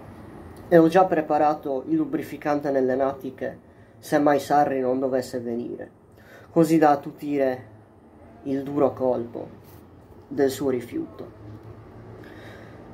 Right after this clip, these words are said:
Perché ricordiamoci che davanti a tutto ci deve essere sempre il Cagliari, basta idolatrie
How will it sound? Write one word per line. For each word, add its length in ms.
Perché 240
ricordiamoci 760
che 100
davanti 380
a 60
tutto 300
ci 140
deve 200
essere 260
sempre 400
il 100
Cagliari, 480
basta 400
idolatrie 720